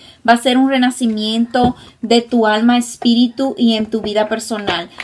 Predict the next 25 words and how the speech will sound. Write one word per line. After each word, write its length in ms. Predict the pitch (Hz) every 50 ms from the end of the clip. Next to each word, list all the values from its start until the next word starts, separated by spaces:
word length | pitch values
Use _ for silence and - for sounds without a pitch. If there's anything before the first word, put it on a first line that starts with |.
| - _ _
También 380 | - 247 254 254 269 269 277 294
en 100 | 302 302
lo 100 | 302 302
económico, 600 | 302 320 269 240 233 226 233 247 240 247 247 247
Sagitario, 560 | - 247 240 233 233 - 220 214 220 226 220
vas 180 | 214 226 226
a 80 | 247 233
tener 300 | 240 233 220 208 208 214
bastantes 760 | 220 214 208 - - - - 226 226 247 254 - 277 277 269
nuevas 360 | 262 247 233 233 226 233 233
oportunidades. 1000 | 240 220 220 214 208 - 220 208 196 190 185 208 202 208 220 220 240 240 240 - - - - - - -
Veo 180 | 226 240 262
muchos 260 | 254 262 262 254 -
de 80 | 254 254
ustedes 400 | 254 - - 233 233 233 240 240
que 80 | - 254
se 160 | - 254 220
van 140 | 214 214 220
a 60 | 220
decidir 420 | 226 220 - 247 220 220 226 220
a 100 | 226 226
poner 300 | 233 226 220 220 214 220
su 180 | - - 247 220
propio 380 | - 220 214 208 208 208 196
negocio. 720 | 190 185 185 180 202 220 233 254 247 - - 247 240 247